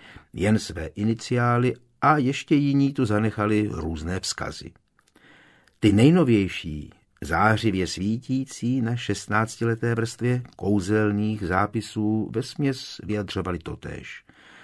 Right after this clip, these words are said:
„Hodně štěstí, Harry, ať si kdekoliv. Kdybys tohle někdy četl, Harry, stojíme všichni při tobě. Ať žije Harry Potter.“ „Nemají na tu desku co čmárat,“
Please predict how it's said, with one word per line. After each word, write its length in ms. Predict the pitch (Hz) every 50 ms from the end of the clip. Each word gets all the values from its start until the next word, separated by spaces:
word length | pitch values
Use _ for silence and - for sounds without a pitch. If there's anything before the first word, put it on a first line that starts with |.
| - - - - - -
„Hodně 360 | 92 107 107 92 87 90 82
štěstí, 580 | - - _ - 147 - - - _ - 135 123
Harry, 440 | 101 113 117 113 117 113 113 -
ať 200 | - 98 87 -
si 140 | - - -
kdekoliv. 600 | - 85 - 110 110 - - 113 110 113 113 113 117 - _ _ - - - - - - _ _
Kdybys 440 | - 120 110 123 110 117 117 - -
tohle 280 | - 104 92 104 101
někdy 300 | 98 95 87 80 76 78
četl, 340 | 78 - - 120 120 - 117
Harry, 300 | 104 110 110 110 107 87
stojíme 540 | - - - - 95 95 95 92 90 87 85
všichni 400 | - - - 80 - - 82 78
při 180 | - - -
tobě. 500 | - _ 98 95 90 98 92 90 90 90 87 - _ _ _
Ať 280 | - 120 123 123 120
žije 300 | 98 78 82 95 98 98
Harry 280 | 87 71 78 85 87 80
Potter.“ 440 | - - - 73 _ _ - - - _ _ _ _ _ _ _ _ _ _ _ _ _ _ _ _ _ _ _ _ _ _ _ _ _
„Nemají 500 | - - 80 95 107 107 107 113 117 101
na 120 | 90 104
tu 140 | 101 - 104
desku 280 | 101 104 - - -
co 160 | 113 - 107 104
čmárat,“ 760 | - - 78 85 95 110 120 113 90 78 76 73 _ _